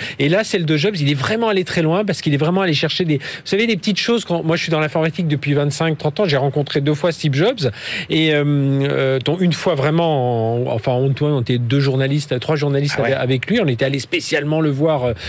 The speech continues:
Speaker 1: aux États-Unis.
Speaker 2: Sympa ou pas ?
Speaker 1: Oui, oui, oui. Alors, euh, c'est assez, euh, on nous avait dit, bon, vous savez, il est cool, mais oui, cool, il nous reçoit pieds nus dans son, enfin, vraiment, hein, euh, pieds nus, euh,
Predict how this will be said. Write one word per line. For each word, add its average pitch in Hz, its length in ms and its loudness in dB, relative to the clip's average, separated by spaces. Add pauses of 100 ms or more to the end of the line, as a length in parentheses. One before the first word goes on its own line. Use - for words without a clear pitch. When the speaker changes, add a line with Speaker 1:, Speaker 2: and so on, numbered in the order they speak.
(120)
Speaker 1:
aux 135 80 0
États-Unis. 139 500 2
Speaker 2:
Sympa 160 380 0
ou 113 60 -2
pas ? 117 180 -2 (580)
Speaker 1:
Oui, 233 120 2
oui, 320 140 2
oui. 320 100 2
Alors, 170 320 0
euh, 160 160 0
c'est 175 140 -2
assez, 151 460 -2
euh, 139 520 2
on 135 40 -2
nous 135 100 0
avait 139 160 0
dit, 151 100 0
bon, 151 120 2
vous 139 80 0
savez, 147 220 2
il 151 80 0
est 131 80 0
cool, 220 260 0
mais 147 160 0
oui, 175 180 0
cool, 214 220 -2
il 151 100 0
nous 139 80 2
reçoit 156 320 -2
pieds 139 200 0
nus 175 160 2
dans 185 100 2
son, 139 200 -2
enfin, 131 280 -2
vraiment, 160 400 0
hein, 180 80 0
euh, 131 280 0
pieds 147 220 -2
nus, 185 320 2
euh, 135 220 0